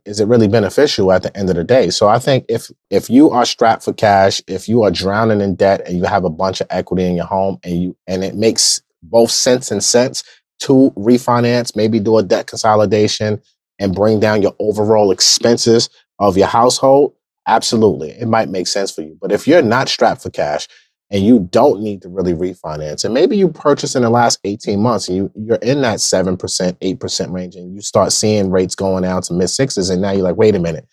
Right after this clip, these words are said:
I can save me two hundred dollars a month." I personally think you should just hold off, right?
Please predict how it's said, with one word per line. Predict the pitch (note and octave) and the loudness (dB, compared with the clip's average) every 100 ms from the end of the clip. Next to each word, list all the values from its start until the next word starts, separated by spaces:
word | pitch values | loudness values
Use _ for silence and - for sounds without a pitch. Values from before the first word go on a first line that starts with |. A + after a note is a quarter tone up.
| _ _ _ _ _ | _ _ _ _ _
I | G#2 | -4
can | A2+ A2+ | -2 0
save | G#2+ G2+ | 2 2
me | G2 F2 | 0 -4
two | - C3+ | 0 0
hundred | A#2 G2+ | 2 2
dollars | F#2+ F#2 F#2 | 2 2 -2
a | |
month." | C#3 D3+ - _ _ _ | -6 -6 -10 _ _ _
I | C3 D#3 | -2 0
personally | D3 A#2 G#2+ | 2 0 -2
think | G#2+ G#2 | -2 -2
you | |
should | G2+ F2 | -2 -4
just | F2+ | -2
hold | - E2+ F2 | 0 0 -2
off, | - - _ _ _ _ - | -6 -12 _ _ _ _ -2
right? | F2+ G2 | 0 0